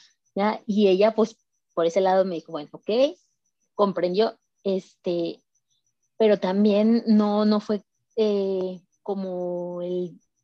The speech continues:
"No, no lo hagas, infórmate o algo", ¿no? Tam-, sino simplemente fue un, "Ok, si ya no vas a seguir, pues, adelante, ok", este, comenzamos la, ahora sí que solo fórmula, ¿no? Y,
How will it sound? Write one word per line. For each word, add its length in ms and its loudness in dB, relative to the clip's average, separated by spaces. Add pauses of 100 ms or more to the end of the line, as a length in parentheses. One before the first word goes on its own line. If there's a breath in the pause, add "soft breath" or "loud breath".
"No, 300 2
no 160 0
lo 140 0
hagas, 540 -6 (100)
infórmate 760 0
o 40 -2
algo", 180 -4
¿no? 160 -6
Tam-, 200 -6 (220)
sino 180 -6
simplemente 440 -6
fue 140 -6
un, 180 -6 (500)
"Ok, 280 -8 (720)
si 200 -10
ya 160 -2
no 220 -6
vas 200 -8
a 60 -6
seguir, 360 -4
pues, 340 -12 (640)
adelante, 640 2
ok", 160 -4 (200)
este, 440 -6 (680)
comenzamos 580 -2
la, 180 0
ahora 300 2
sí 160 -18
que 240 -10 (380)
solo 340 2
fórmula, 540 -8
¿no? 160 -16 (600)
Y, 680 0